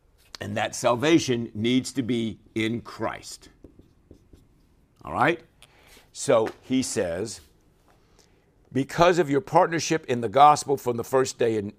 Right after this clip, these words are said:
until now. Now, one of the key things in one's Christian faith is to be part of a group of people,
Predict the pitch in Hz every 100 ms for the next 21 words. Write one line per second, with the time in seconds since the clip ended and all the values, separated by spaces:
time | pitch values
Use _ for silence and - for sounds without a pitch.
0 | - 104 104 101 85 60 92 110 85 -
1 | _ _ _ _ 95 107 156 165 147 -
2 | - 220 220 175 113 101 110 - _ _
3 | _ - 120 117 110 117 143 156 156 -
4 | - - 165 - - 147 135 - 139 92
5 | 69 - _ _ _ _ _ - - _
6 | - 151 101 87 101 - _ - 127 117
7 | 123 - 143 165 160 123 113 98 170 180
8 | 180 - 170 147 69 58